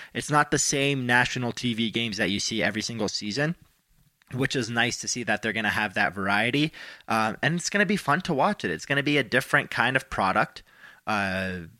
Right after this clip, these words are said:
Paul Bissonnette apparently is gonna be on T N T. Uh, obviously the Messiers and the Gretzkys are gonna be on there. You're gonna have a lot of older guys as well. Uh, some former G Ms, some former coaches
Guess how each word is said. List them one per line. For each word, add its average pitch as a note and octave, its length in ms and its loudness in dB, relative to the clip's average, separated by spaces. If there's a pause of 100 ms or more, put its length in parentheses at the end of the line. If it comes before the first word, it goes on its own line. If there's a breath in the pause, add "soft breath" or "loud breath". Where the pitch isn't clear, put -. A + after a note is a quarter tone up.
(160)
Paul A2 220 2
Bissonnette A#2 460 2
apparently C3+ 320 2
is A#2 60 -6
gonna C#3 120 2
be C#3 120 4
on C3+ 120 4
T C#3+ 180 0
N C#3+ 100 2
T. C#3 280 0 (320 loud breath)
Uh, F2 520 0 (100)
obviously G2+ 400 0
the D#2+ 100 -6
Messiers B2 760 2
and G#2 120 -8
the F2+ 300 0
Gretzkys B2+ 460 2
are B2+ 80 2
gonna B2 180 0
be B2 140 2
on A#2+ 180 0
there. A#2 220 2
You're G#2 140 0
gonna G#2+ 180 2
have G#2+ 180 2
a G#2 40 -2
lot G#2+ 200 2
of G2+ 160 -4
older A2+ 240 0
guys A2 360 4
as F#2+ 120 -8
well. A2 400 0 (380 loud breath)
Uh, F2+ 540 -2
some A2 240 -6
former A#2+ 420 2
G A2 220 -2
Ms, A2 280 2
some A2+ 140 -2
former A2+ 320 -2
coaches A2 580 -2